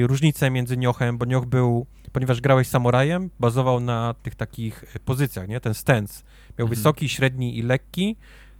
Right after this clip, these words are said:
Speaker 1: To po prostu było, wiesz, mocniejszy, mocniejszy cios, ale wolniejszy albo szybszy, nie? Tam słabszy, nie? To, to generalnie na tym, na tym bazował ten, e, Niochy. Ten z kolei bazuje już na takich, e, bardziej,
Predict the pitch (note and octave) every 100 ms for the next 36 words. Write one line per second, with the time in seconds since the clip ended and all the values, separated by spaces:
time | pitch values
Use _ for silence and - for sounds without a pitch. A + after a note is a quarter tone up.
0 | - D#3 D3 D#3+ C#3+ B2+ - A2+ - C3
1 | - E3 - C#3 - - B2+ - D3+ -
2 | B2 C#3 B2+ - - A2+ A#2+ A2+ B2 E3
3 | E3 D3+ C3+ C3 C3 - A#2 A#2 A2+ -
4 | C3+ - A2+ A2 A#2+ A2 - G#2+ - G#2+
5 | A#2 G#2+ - - A2+ A2 A2 A2 G#2 G2+
6 | A2 - G#2+ G#2+ G#2+ G#2 G#2 G#2 - G2+
7 | G#2 A2+ G#2+ A#2 A#2 A#2 E3 - - -
8 | - - - - E3+ F3 - D#3+ D#3 D3+
9 | D3+ C3+ C3 D3+ D3 C3 C3+ C3+ - B2+
10 | B2 - C3+ B2+ A#2+ B2+ B2 A#2 B2 B2
11 | A#2+ B2